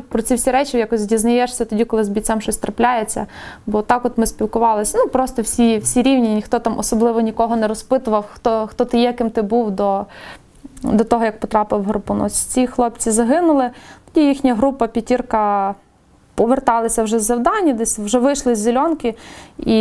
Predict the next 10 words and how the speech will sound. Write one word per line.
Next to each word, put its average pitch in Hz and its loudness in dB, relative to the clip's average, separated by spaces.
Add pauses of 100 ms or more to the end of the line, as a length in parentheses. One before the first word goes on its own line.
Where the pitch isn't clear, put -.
(100)
е, 208 2
бачили 240 0
навіть 220 0
свої, 220 0
м, 208 0
машини 294 4
і 220 2
підірвалися 233 0
на 220 0
розтяжці. 208 -2